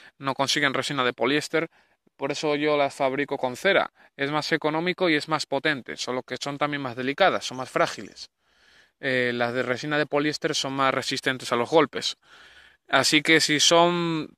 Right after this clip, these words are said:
para poner de decoración, son para instalar una vez, o incluso cogen la tapa esta que tenemos, esta tapa,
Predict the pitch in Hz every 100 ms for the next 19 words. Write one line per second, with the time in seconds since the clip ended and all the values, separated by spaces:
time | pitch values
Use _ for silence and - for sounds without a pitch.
0 | - 147 139 - 143 156 156 147 135 143
1 | 127 - 156 165 175 - _ _ _ _
2 | - - - 156 151 143 143 151 143 143
3 | 143 131 147 170 - - - _ _ 151
4 | 147 160 160 - 170 160 156 160 147 135
5 | 147 139 139 143 - 185 - _ _ -
6 | - - 139 147 143 160 180 147 - 143
7 | 151 143 185 -